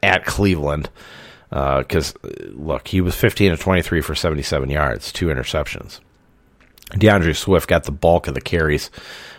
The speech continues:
uh, against that Cleveland defense. Um, the fourteen, that was the fourteen for one thirty-six game and a touchdown. That was right before he got hurt on Christmas morning, or, uh, Thanksgiving, that Thanksgiving morning game.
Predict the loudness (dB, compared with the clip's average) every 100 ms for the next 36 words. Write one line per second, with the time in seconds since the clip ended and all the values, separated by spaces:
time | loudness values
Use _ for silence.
0 | -2 2 6 6 4 -2 -2 0 0 -2
1 | -4 -4 -4 -4 -6 -4 -4 2 2 2
2 | -2 -10 -16 -20 -20 _ _ -6 0 2
3 | 4 2 0 -2 -10 -16 _ _ _ _
4 | _ _ _ _ _ -12 -6 -6 -6 -12
5 | -2 2 2 2 0 2 2 2 0 2
6 | 2 4 2 2 2 0 0 -2 0 -2
7 | -2 -4 -2 -6 0 2 4 2 -4 -8
8 | -8 -4 -2 0 -2 0 -2 -2 -2 -2
9 | -2 -4 -2 -2 -2 -4 -2 -4 -4 _
10 | -6 -4 -4 -6 -6 -6 -8 -8 -6 -4
11 | -4 -6 -10 -20 -20 -20 -4 2 4 4
12 | 2 -2 -2 -2 -2 -2 -4 -4 -4 -2
13 | -2 0 -4 -4 -4 -4 -4 -2 0 0